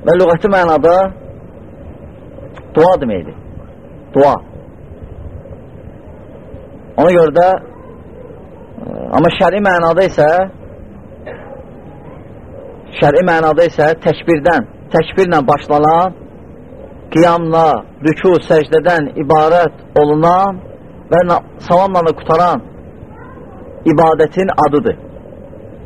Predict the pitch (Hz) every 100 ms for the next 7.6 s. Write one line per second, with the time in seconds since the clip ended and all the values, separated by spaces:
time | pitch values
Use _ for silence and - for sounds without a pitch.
0 | - - - - 131 143 180 175 156 143
1 | 120 - - - - - - - - -
2 | - - - - 185 233 220 190 202 240
3 | - - - - - - - 202 220 190
4 | 190 202 208 - - - - - - -
5 | 185 190 165 - 180 160 196 - 170 185
6 | 185 - - 180 165 190 - 175 175 190
7 | - 151 - 165 120